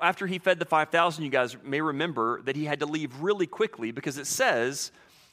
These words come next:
the people were getting ready to come and take him by force to make him king. Can you imagine that? It's like they were gonna throw Jesus over their shoulder and march on Jerusalem whether he liked it or not.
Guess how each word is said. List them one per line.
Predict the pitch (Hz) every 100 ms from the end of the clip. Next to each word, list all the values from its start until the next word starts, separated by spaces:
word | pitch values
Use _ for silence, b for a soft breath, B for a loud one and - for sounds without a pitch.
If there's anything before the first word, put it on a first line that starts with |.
| -
the | 151
people | 220 208 180
were |
getting | 156 185 180
ready | 170 165
to | 151 190
come | - - 190 214 220
and | 165 151
take | - 202 196
him | 196 185
by | 156 147
force | - 208 220 156 -
to | -
make | 151 156 -
him | 139
king. | - 156 104 85 - b b b -
Can | 190
you | 247
imagine | 220 240 233 151
that? | 120 117
It's | -
like | 214 226
they |
were | 220
gonna | 208 185
throw | 175
Jesus | 151 180 220 175 202
over | 180 175
their | 156
shoulder | - 196 208 175
and | 156 147
march | 165 220 180
on | 180 165
Jerusalem | 147 175 160 151 151
whether | 156
he | 151 226
liked | 233 165 -
it | 165
or | 170
not. | 233 247 92